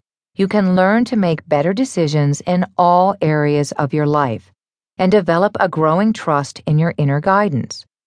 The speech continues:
You will become aware of body sensations, thoughts, and feelings you've never noticed before. This information provides the inner guideposts for making the decisions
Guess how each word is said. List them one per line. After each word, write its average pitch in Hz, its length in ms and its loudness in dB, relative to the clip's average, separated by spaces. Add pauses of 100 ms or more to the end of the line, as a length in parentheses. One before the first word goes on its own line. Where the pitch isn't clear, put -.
(540)
You 202 160 2
will 269 120 4
become 220 420 0
aware 185 600 2
of 165 140 -4
body 185 300 0
sensations, 131 880 -4 (300)
thoughts, - 560 0 (160)
and 190 260 -2
feelings 233 420 0
you've 196 140 -2
never 170 400 0
noticed 165 460 0
before. 185 580 -2 (800)
This 214 320 2 (100)
information 175 840 0 (300)
provides 208 600 0
the 208 280 -2
inner 233 300 0
guideposts 196 840 -2 (300)
for 175 140 -2
making 165 480 2
the 269 100 0
decisions 165 800 -2